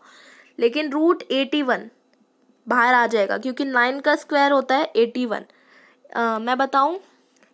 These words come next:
कि रूट में जब भी वैल्यू हो, एटी वन like रूट में था, तो रूट मतलब क्या होता है? स्क्वायर। अगर आप रूट से बाहर आना चाहते हैं तो आपको किसी वर्ड का स्क्वायर करना पड़ेगा।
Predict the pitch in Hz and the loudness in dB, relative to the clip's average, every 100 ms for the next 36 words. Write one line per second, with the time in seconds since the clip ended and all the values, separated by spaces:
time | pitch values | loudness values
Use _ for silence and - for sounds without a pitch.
0 | _ - 277 285 294 247 240 277 294 311 | _ -8 -4 -2 -4 -6 -4 -2 -4 -4
1 | 311 330 277 269 285 294 277 302 311 277 | -6 -4 -2 -2 -2 -2 0 0 0 0
2 | 302 - 254 277 269 277 262 262 262 254 | -2 -4 -6 -4 -4 -2 -4 -4 -6 -8
3 | 254 262 262 247 339 _ _ _ _ _ | -8 -6 -2 -4 -4 _ _ _ _ _
4 | _ - 269 277 311 330 320 320 320 330 | _ -2 0 4 2 2 -2 -2 0 2
5 | 285 247 285 370 - _ _ _ _ _ | 2 2 0 -2 -10 _ _ _ _ _
6 | _ _ _ _ _ _ - - - 277 | _ _ _ _ _ _ -20 -20 -4 2
7 | 247 196 - 247 277 302 302 285 294 349 | 2 2 -2 -2 2 2 2 -2 -2 0
8 | 302 262 262 277 285 285 262 262 285 302 | 2 4 4 2 2 2 0 0 -2 0
9 | 285 285 311 - 285 330 330 302 302 330 | 0 0 -4 -4 0 2 4 2 0 -2
10 | - 285 269 277 277 285 254 220 240 | 0 2 2 0 -2 0 0 0 0